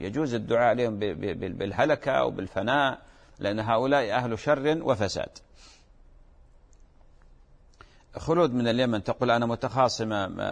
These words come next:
من فترة، يعني، مع إحدى، آه، النساء"، تقول، "و، يعني، هي غلطت في حقي"، وتقول: "حتى في رمضان، يعني، ال-، المقابلة باردة بيني وبينها"، وشيء من هذا القبيل كما فهمت من سؤالي.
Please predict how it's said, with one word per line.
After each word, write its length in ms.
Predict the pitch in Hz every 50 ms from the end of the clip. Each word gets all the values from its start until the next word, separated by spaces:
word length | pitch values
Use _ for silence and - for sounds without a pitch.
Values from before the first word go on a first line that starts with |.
| 90 92
من 240 | 101 107 107 107 101
فترة، 480 | - 139 131 - - 104 104 98 98
يعني، 460 | 92 101 92 82 85 90 92 92 85
مع 340 | - - 104 101 90 95 101
إحدى، 520 | 95 - 123 127 123 101 95 98 95 95 - - - - - - - - - -
آه، 380 | - 107 104 98 92 90 87 95
النساء"، 560 | 104 104 107 107 - - 117 120 120 120 117
تقول، 440 | 110 - 110 - - 113 110 107 104
"و، 340 | 107 107 107 107 104 - - - - - - _ -
يعني، 260 | - 151 120 120 131
هي 140 | 127 127 120
غلطت 460 | 110 123 123 113 104 90 107 98 -
في 120 | - 98 -
حقي"، 440 | - 117 117 - - - 107 104
وتقول: 960 | 101 101 101 101 101 104 - - - - - 113 - - 135 - - 147 131 -
"حتى 300 | - 156 - - 123 107
في 140 | 110 110
رمضان، 500 | 104 107 110 113 110 107 110 107 98 95
يعني، 560 | 92 78 87 95 101 101 101 98 - - 104 110
ال-، 220 | 110 107 104 110 107 104 107 117 120 117 113 -
المقابلة 640 | 113 120 120 127 - - 135 123 113 104 107 101 101
باردة 500 | 95 107 120 117 110 104 101 92 98 92
بيني 320 | 92 101 107 107 104 98 95
وبينها"، 360 | 92 95 107 110 104 101 95
وشيء 240 | 95 - - 127 110
من 120 | 98 98
هذا 200 | 101 101 95 98
القبيل 360 | 98 - - 127 135 175 175
كما 280 | - - 175 147 110 98
فهمت 320 | - 104 104 120 107 98
من 80 | 104 98
سؤالي. 380 | - - 101 101 98 90 92